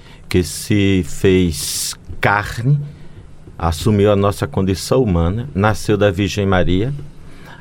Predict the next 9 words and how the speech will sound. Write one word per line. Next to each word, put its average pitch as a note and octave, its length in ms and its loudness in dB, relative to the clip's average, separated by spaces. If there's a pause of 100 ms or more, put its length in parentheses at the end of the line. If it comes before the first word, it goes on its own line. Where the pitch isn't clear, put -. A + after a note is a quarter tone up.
(260)
morrendo D3+ 720 4
e C#3+ 40 6
ressuscitando, B2 1040 0 (920)
ele G#2 220 4
se G#2+ 260 -4
torna G2+ 520 -2 (400)
o G2 60 2
único C#3 500 4
salvador G2+ 640 0